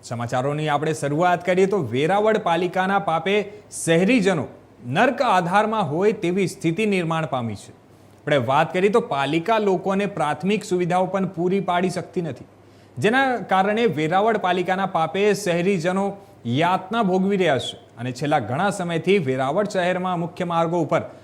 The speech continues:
રખડતા ઢોરના ત્રાસ યથાવત છે. શહેરીજનોને મુખ્ય માર્ગો ઉપરથી પસાર થવું એ જીવનને જોખમ જેવું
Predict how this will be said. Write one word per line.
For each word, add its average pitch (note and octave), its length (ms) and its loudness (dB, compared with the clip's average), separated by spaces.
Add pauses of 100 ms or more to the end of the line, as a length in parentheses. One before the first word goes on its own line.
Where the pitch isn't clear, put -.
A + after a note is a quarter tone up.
(120)
રખડતા F#3 600 2
ઢોરના G3+ 400 2
ત્રાસ F#3+ 440 0
યથાવત E3+ 580 0
છે. - 220 -18 (540)
શહેરીજનોને A#3 720 2
મુખ્ય G#3+ 300 0
માર્ગો F#3+ 360 2
ઉપરથી F3 400 0
પસાર F3+ 500 2
થવું F#3 400 2
એ E3+ 140 0
જીવનને G3+ 680 0
જોખમ E3+ 600 -2
જેવું F#3 540 -4